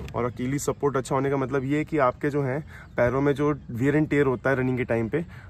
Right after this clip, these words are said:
वो नहीं होगा उतना, because यहाँ पे पुल tap नहीं लगे हैं और अकीलीस ने ऊपर तक cover जो है करा हुआ है। अंदर आपको यहाँ पे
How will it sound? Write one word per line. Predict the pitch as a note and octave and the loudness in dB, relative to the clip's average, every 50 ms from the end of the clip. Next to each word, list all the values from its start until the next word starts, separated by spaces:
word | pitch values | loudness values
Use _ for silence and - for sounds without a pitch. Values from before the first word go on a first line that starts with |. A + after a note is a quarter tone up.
| - | -4
वो | A#2+ B2+ | 0 2
नहीं | B2 A#2+ A#2 C3 D3+ D#3 | 2 4 4 6 6 6
होगा | C#3+ B2 A2+ A#2+ A#2+ | 6 6 4 4 2
उतना, | B2 A#2 G2 - C#3+ G3 | 2 2 2 2 2 4
because | D#3+ C#3 A2+ - C3 C#3 C3 | 4 2 2 2 2 4 4
यहाँ | C#3 B2 A#2+ | 4 4 4
पे | C3+ | 2
पुल | - - C3 B2+ A#2+ | 2 2 2 2 2
tap | G#2 C3+ - - | 2 0 0 2
नहीं | B2+ B2+ C3 | 2 2 2
लगे | B2+ B2+ A#2+ C3+ | 2 2 2 4
हैं | D3+ | 4
और | F#3 F3+ C3+ | 4 4 4
अकीलीस | A#2 - C3+ B2+ C3 C3 A#2+ | 2 0 -2 -2 -2 0 0
ने | D#3 D#3 | 2 2
ऊपर | C3 A#2 - C3+ A#2+ | 2 2 0 -2 -2
तक | G#2+ C3 - | -2 -4 -2
cover | - B2 A#2+ A#2+ | 0 0 0 0
जो | A2+ G#2+ A#2+ B2 | 0 0 -2 -2
है | - - - | -2 -4 -4
करा | - A#2 A#2 | -2 -2 -2
हुआ | G#2+ G2 G2 | -2 -2 -4
है। | G2 G2+ - - - - - - - - - - - - - - - - - | -6 -8 -12 -16 -20 -20 -20 -20 -20 -20 -20 -20 -20 -20 -20 -20 -16 -6 -2
अंदर | A#2+ B2+ B2+ C3+ C3+ | 0 0 2 2 2
आपको | C3 B2+ - - C#3 C#3 - - - - - - - - - - | 0 0 -2 -2 -2 -2 -2 -4 -10 -18 -20 -20 -20 -16 -8 -4
यहाँ | B2+ C3 B2+ B2+ A#2+ - - | -2 0 0 0 -2 0 0
पे | C3+ C3+ | 0 0